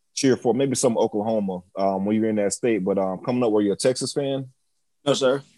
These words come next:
Speaker 2: Not at all.
Speaker 1: <laughs> Okay. Who, who did you root for coming up?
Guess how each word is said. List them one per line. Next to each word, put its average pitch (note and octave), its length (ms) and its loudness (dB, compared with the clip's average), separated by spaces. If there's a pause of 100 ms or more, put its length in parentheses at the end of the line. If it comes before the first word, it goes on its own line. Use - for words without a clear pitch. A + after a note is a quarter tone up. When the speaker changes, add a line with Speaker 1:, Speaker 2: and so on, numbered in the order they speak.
(140)
Speaker 2:
Not B2+ 180 -4
at B2+ 120 2
all. B2+ 300 -2
Speaker 1:
<laughs> - 60 -20 (1000)
Okay. C#3+ 140 -10
Who, C3 220 2
who D#3+ 80 4
did C#3+ 120 2
you D3+ 100 2
root C#3+ 120 4
for C#3 140 2
coming C3 260 2
up? A2 180 2